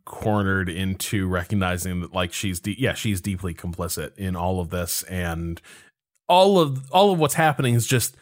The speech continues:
the things she's sort of helped set loose in the world coming back on her, right? Like, th-, like, the sheer number of staged murders that, like,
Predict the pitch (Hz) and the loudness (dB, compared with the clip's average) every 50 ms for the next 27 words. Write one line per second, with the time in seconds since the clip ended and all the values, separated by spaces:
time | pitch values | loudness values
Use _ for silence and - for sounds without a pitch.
0 | _ _ _ _ _ _ _ _ _ _ _ _ _ 160 135 127 143 135 131 127 | _ _ _ _ _ _ _ _ _ _ _ _ _ -2 2 4 6 6 6 4
1 | 131 - 139 127 - - 165 170 185 180 165 - - - 170 151 131 - - - | 4 -2 -4 -6 0 4 6 6 8 8 6 6 4 2 2 2 4 2 4 6
2 | 160 139 127 - - 135 139 135 135 - - - 143 - 107 117 120 117 - 127 | 6 4 4 4 4 4 4 4 2 0 0 0 0 2 2 2 2 2 2 0
3 | 113 95 90 92 98 104 117 131 139 131 - - - - 135 123 117 110 104 104 | 0 0 0 2 2 2 2 2 0 -4 -6 -6 -2 2 2 4 4 2 2 2
4 | 98 95 92 - - 95 87 82 82 87 71 - - - - _ _ - 95 104 | 0 0 0 -2 -2 -2 -2 -2 -4 -6 -6 -8 -10 -14 -18 _ _ -4 0 2
5 | 107 117 120 117 117 120 117 113 113 107 - - - - - - - - _ _ | 2 2 2 0 0 0 2 2 2 0 -2 -10 -20 -20 -20 -20 -20 -20 _ _
6 | _ 156 147 160 156 165 165 160 139 139 139 151 139 - - - 226 196 165 139 | _ -8 -8 -6 0 2 2 2 4 4 2 2 4 4 4 6 6 6 6 6
7 | 135 143 143 139 135 120 110 101 98 95 92 92 - - 120 120 113 110 110 107 | 6 6 6 4 4 4 4 2 2 2 0 0 0 2 2 4 6 6 4 4
8 | 107 107 104 101 - - - - - - - - 160 139 143 139 131 127 123 120 | 2 0 -2 -4 -8 -4 -2 0 2 2 2 4 4 4 6 6 4 4 2 0
9 | - 107 107 110 117 113 113 107 104 95 92 92 95 101 - - 113 107 - 107 | -2 0 2 4 6 6 6 6 4 4 2 0 -2 -2 2 2 2 2 4 2
10 | 110 110 110 107 - - | 0 0 0 -2 -6 -10